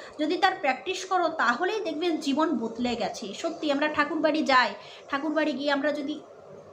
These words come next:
ঠাকুরের কাছ থেকে কিছু নিয়ে সেটাকে জীবনে লা-, কাজে লাগাই, আমাদের জীবনটা সত্যিই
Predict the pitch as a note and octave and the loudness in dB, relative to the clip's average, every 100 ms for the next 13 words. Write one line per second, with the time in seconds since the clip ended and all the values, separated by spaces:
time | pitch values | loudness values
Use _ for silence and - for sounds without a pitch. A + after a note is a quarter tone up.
0 | - - C#4 - F4 E4 E4 E4 F4+ E4 | -8 -2 -2 0 0 2 2 2 -4 -4
1 | - D#4+ - G4 G4+ F#4+ - F#4 F#4+ F4 | -4 -4 -4 -4 -2 -4 -4 -4 0 2
2 | B3 C#4 F4 F4+ E4 B3+ A3+ B3 E4 F4 | 2 4 4 6 6 4 2 2 4 4
3 | F#4 A4 - - - D4+ D#4+ C#4+ D4+ D#4+ | 2 -2 -8 -12 -4 -2 -2 -2 -2 -2
4 | F4 E4+ - A4 - | -2 -2 -4 -4 0